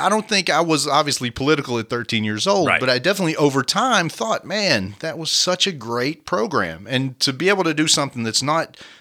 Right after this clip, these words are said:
Speaker 1: just a handout, but is, hey, we're gonna help you work for a living and, and sort of break the, this cycle of poverty or help to break that cycle of poverty. I said, man, that really put me over on the Democrat side. So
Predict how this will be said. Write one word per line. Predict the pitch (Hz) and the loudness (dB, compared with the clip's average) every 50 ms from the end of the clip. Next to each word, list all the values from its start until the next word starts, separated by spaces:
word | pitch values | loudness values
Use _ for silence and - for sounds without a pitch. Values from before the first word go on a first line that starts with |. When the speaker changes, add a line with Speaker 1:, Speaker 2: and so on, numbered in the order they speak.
| _ _ - | _ _ -4
Speaker 1:
just | 95 95 117 139 147 139 - - | 0 2 4 4 4 4 2 0
a | 104 92 | -2 0
handout, | 107 135 156 147 120 101 90 87 90 117 - - - - - - - - - _ _ - | 2 2 2 2 2 0 -2 -2 -2 -4 -4 -6 -14 -20 -20 -20 -20 -20 -20 _ _ 0
but | 135 131 | 2 4
is, | 135 123 - | 4 4 2
hey, | - 190 214 170 117 | 2 2 2 2 0
we're | 95 101 110 165 240 254 | -2 -6 -4 -4 -4 -4
gonna | 226 208 156 | -2 -4 -6
help | 131 - - - 185 220 240 - - | -6 -4 0 2 4 4 4 2 0
you | 160 175 190 196 | 2 2 2 2
work | 165 147 156 185 214 220 - | 2 2 2 2 2 2 0
for | - - 135 | 0 0 2
a | 117 104 | 2 2
living | 104 104 101 98 113 120 131 131 | 2 0 0 0 0 0 0 -2
and, | 120 113 117 127 120 | -2 -2 -4 -4 -4
and | 127 127 123 | -4 -2 0
sort | - 185 180 | 0 0 0
of | 165 127 117 | -2 -2 -2
break | 131 135 147 156 151 - - | -2 -2 -2 -2 -4 -6 -8
the, | - 127 131 | -6 -6 -4
this | 127 135 131 - | -4 -4 -2 0
cycle | - - 143 143 135 - 113 | 2 2 2 2 0 0 -4
of | 104 - | -6 -4
poverty | - 156 170 175 165 135 101 98 107 | 0 2 2 2 2 2 0 0 0
or | 139 139 131 123 | 0 0 0 0
help | - - 190 254 262 - | 2 2 2 2 2 0
to | - 139 | -2 0
break | 101 107 98 90 - | 2 2 2 0 0
that | 95 80 80 | -4 -4 -2
cycle | - - 98 98 - 104 | 0 0 0 -2 -4 -8
of | 98 - | -6 -2
poverty. | - 110 120 131 151 143 | 0 2 2 2 0 -4
I | 117 117 | -6 -4
said, | - - 107 110 | -6 -6 -6 -8
man, | 139 170 208 220 202 151 139 | -8 -4 -2 0 0 0 2
that | 156 185 - | 0 0 0
really | 165 147 143 147 156 170 170 180 196 196 175 - - - - - - _ _ _ _ _ | 0 0 4 6 6 6 6 4 2 0 -2 -8 -12 -20 -20 -20 -20 _ _ _ _ _
put | - 185 190 190 | 2 2 2 2
me | 185 196 185 151 | 0 0 0 0
over | 147 151 165 156 | 0 2 0 0
on | 156 175 | 0 0
the | 185 | -2
Democrat | 170 220 262 285 - - 127 98 92 - | -2 -2 -2 -2 -2 -2 -2 -2 0 0
side. | - - 98 95 104 | 0 0 0 0 0
So | - - 151 143 143 127 | 0 4 4 4 4 4